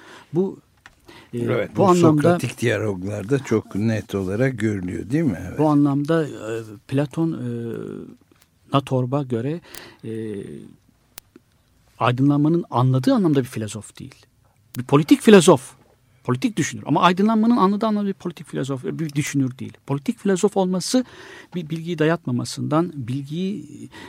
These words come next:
Speaker 1: e, gör-, değişik görüşleri karakterlere serpiştirmiş olmasından kaynaklanıyor. Ve burada evet, e, Leo Strauss'un yorumuna oldukça benziyor.
Speaker 2: Hmm.
Speaker 1: E, buradan yola çıkarak şunu söyleyebiliriz. E, Bildungçular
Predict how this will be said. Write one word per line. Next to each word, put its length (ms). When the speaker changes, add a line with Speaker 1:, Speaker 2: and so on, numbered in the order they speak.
Speaker 1:
e, 140
gör-, 480
değişik 340
görüşleri 440
karakterlere 580
serpiştirmiş 920
olmasından 540
kaynaklanıyor. 520
Ve 100
burada 260
evet, 340
e, 420
Leo 160
Strauss'un 680
yorumuna 540
oldukça 480
benziyor. 580
Speaker 2:
Hmm. 380
Speaker 1:
E, 60
buradan 360
yola 320
çıkarak 420
şunu 220
söyleyebiliriz. 680
E, 60
Bildungçular 1080